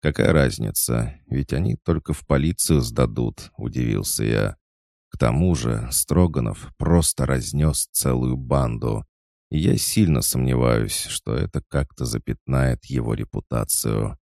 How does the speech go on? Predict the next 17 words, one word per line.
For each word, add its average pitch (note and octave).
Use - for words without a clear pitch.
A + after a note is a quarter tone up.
Строгановы C2
другие. A#1
У C2
них E2
в C2+
роду C2
есть C#2+
столбовые C2
дворяне, B1
одни B1+
из -
которых B1
уходят C2
прямиком C2
к -
великим D2
князьям. A#1